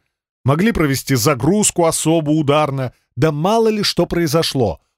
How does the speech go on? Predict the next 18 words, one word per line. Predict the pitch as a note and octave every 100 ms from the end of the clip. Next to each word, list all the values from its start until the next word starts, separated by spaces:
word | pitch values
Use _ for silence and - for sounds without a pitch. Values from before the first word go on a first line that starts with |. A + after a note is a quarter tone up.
| _
позволив | C3+ A2 B2 E3 D3+ B2+
моим | B2 B2 A2
целям | - F#3+ A3 G#3 C3+
двинуться | A2 D3+ G3+ G3 -
в | F#3
путь, | - E3 - -
опережая | C#3 D3+ C#3+ C3 C3+ C#3+
график. | D3 C#3+ F2+ B1 - _ _ _ _ _
Мне | G#2+ C3+ G#3+
это | G3+ D3+ C#3
не | B2+
важно. | A2 G2+ E2+ D#2+ D2 _ _ -
Важно | C3+ C#3+ C3+
лишь | B2 A#2 -
то, | A#3 A#3+ A#2+ - _ _
что | - - D#3
они | E3
появились, | F3+ G#3 G#3+ G#3 C#3 C#2+ A#1 -